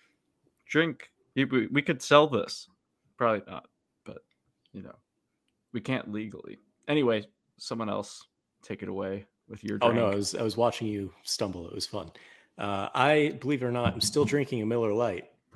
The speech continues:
Speaker 2: Uh, not
Speaker 1: <gasps>
Speaker 2: that we re-, pre-recorded any of this or anything, Conan. Uh, it's still eleven o'clock at night, of course. Um, so, as usual, thirty-sevens all around, and, uh,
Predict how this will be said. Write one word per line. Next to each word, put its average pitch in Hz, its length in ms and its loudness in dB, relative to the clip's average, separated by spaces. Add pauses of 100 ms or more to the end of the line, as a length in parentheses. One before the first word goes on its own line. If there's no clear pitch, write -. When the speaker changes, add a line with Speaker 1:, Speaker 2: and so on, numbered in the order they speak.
(300)
Speaker 2:
Uh, 98 140 -6
not 135 240 4
Speaker 1:
<gasps> - 20 -2
Speaker 2:
that 123 180 2
we 120 140 2
re-, 113 200 0
pre-recorded 113 720 0
any 98 200 -4
of 90 80 -8
this 92 200 -6
or 104 60 -6
anything, 92 300 -6
Conan. 127 480 -2 (180)
Uh, 110 40 -4
it's 120 200 -2
still 160 120 4
eleven 147 200 4
o'clock 147 300 0
at 170 100 -4
night, 180 160 0
of - 80 -12
course. - 300 -4 (400)
Um, 104 500 -2 (640)
so, 113 640 2 (1040)
as 135 160 0
usual, 113 380 0
thirty-sevens 107 500 0
all 104 160 0
around, 95 400 -4 (540)
and, 90 340 -10
uh, 87 280 -8